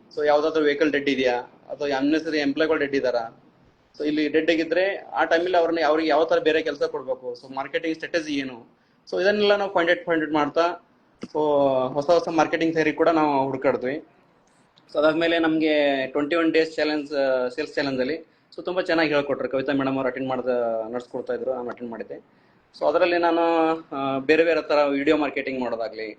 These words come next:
ಮತ್ತೆ Google Ads, so ಮತ್ತೆ, ಆ, Instagram ಅಲ್ಲಿ, ಆ, ಆಡ್ ರನ್ ಮಾಡೋದು, so ಎಲ್ಲಾನು ಪ್ರತಿಯೊಂದು ಚೆನ್ನಾಗಿ ಕಲ್ತ್ಕೊಂಡೆ. ಅಲ್ಲಿ ಕಲ್ತ್ಕೊಂಡ್ಮೇಲೆ ಚೆನ್ನಾಗಿ ನಮ್ಗೆ ಬಿಸಿನೆಸ್ ಪಿಕಪ್ ಆಯ್ತು.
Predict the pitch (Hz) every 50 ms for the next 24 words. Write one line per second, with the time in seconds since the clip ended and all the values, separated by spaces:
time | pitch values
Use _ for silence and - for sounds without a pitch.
0 | _ - 127 - - 127 123 123 131 135 131 143 143 135 123 113 110 - - 120
1 | 113 110 - - _ _ _ _ _ _ _ _ _ _ _ _ _ - 127 127
2 | 123 123 123 123 123 123 - 123 123 123 123 123 120 120 120 117 117 120 123 -
3 | 127 123 123 123 123 123 131 131 127 - 151 151 131 139 131 131 131 127 127 123
4 | 123 123 123 120 123 - _ _ - 123 123 123 127 135 135 131 131 127 123 120
5 | 113 113 107 110 110 110 - - - _ _ _ _ _ _ _ _ _ _ -
6 | - 147 147 147 143 143 - 139 139 143 151 170 175 185 180 - 165 165 - 170
7 | 170 170 170 190 202 208 208 202 185 170 - 160 156 160 160 - 151 147 143 -
8 | 165 156 139 131 123 - 170 - - 170 165 - - 196 196 196 196 196 185 175
9 | 165 170 165 156 165 165 160 160 156 170 170 165 151 143 139 139 160 156 - -
10 | 165 156 147 - - - - 156 - - 151 135 127 127 - 147 156 165 - -